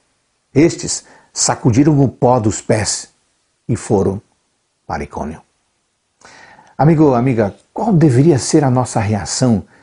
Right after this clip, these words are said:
diante da palavra? Deveríamos ouvir com atenção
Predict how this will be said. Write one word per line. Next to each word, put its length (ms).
diante 300
da 120
palavra? 460
Deveríamos 720
ouvir 340
com 180
atenção 640